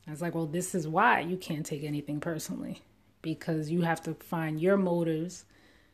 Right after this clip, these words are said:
as to why you're doing what you're doing.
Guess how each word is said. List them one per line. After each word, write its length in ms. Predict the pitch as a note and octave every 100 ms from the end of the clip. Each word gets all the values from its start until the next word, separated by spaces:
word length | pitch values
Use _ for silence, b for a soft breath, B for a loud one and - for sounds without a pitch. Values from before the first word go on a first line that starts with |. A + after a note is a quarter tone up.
| b b _ -
as 280 | E3+ -
to 120 | - F3
why 460 | D#3+ E3+ E3 D#3+
you're 240 | D#3+ D#3+ D#3+
doing 460 | D#3+ E3+ D#3+ D#3
what 200 | D3+ -
you're 100 | D#3+
doing. 440 | D3+ F3 - A3